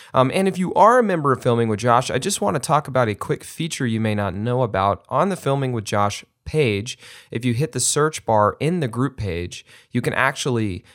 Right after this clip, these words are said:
um, search keywords for topics,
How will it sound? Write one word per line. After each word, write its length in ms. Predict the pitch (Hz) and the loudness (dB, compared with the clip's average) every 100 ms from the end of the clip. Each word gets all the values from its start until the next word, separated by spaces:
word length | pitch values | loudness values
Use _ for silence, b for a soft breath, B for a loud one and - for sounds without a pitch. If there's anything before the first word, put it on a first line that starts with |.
| b | b
um, 240 | 107 98 90 | -2 -2 0
search 460 | - 113 - - | 0 0 -2 -8
keywords 680 | - 165 190 113 98 98 - | -6 -4 -2 0 0 -2 -6
for 140 | 104 | -8
topics, 640 | - 139 - 107 98 - | 0 2 2 0 -4 -6